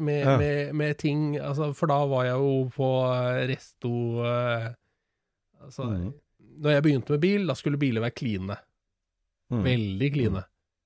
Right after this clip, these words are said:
Speaker 1: Du skulle ikke ha
Speaker 2: Mhm.
Speaker 1: tall på speedometeret ditt, så klint skulle det være, ikke sant?
Speaker 2: Ja, det skulle, <laughs> skulle være sånn. Ja.
Speaker 1: Og så kom jo det at, eh, «Oi, se på han her, han har swampkuler i, i,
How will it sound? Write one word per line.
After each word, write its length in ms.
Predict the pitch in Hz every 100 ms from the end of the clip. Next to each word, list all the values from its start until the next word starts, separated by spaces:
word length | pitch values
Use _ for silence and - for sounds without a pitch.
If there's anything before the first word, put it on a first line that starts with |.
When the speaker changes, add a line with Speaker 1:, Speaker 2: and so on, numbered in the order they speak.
| _ -
Speaker 1:
Du 80 | 117
skulle 160 | 127
ikke 80 | 117
ha 120 | 120
Speaker 2:
Mhm. 80 | 117
Speaker 1:
tall 380 | - - 117 127
på 160 | 135 147
speedometeret 500 | - 110 107 107 123
ditt, 160 | 147 -
så 220 | 165 147
klint 220 | 120 110
skulle 180 | - 117
det 80 | 107
være, 100 | 104
ikke 80 | -
sant? 220 | 160 170 _ _
Speaker 2:
Ja, 200 | 117 117
det 120 | 123
skulle, 220 | 104 98 - -
<laughs> 80 |
skulle 320 | - - - - -
være 300 | 139 110 117
sånn. 220 | - 104 - _ - 175 135 - _ 113
Ja. 100 | 107
Speaker 1:
Og 100 | 185
så 180 | 240 -
kom 260 | 214 165
jo 80 | 190
det 120 | 190 175
at, 140 | 175
eh, 140 | 190 190
«Oi, 240 | 247 226
se 200 | 151 - 180
på 60 | 180
han 100 | 180
her, 160 | 190
han 120 | 175 156
har 80 |
swampkuler 800 | 165 - 113 107 - 117 113 117
i, 120 | 135 131 127
i, 380 | 127 123 120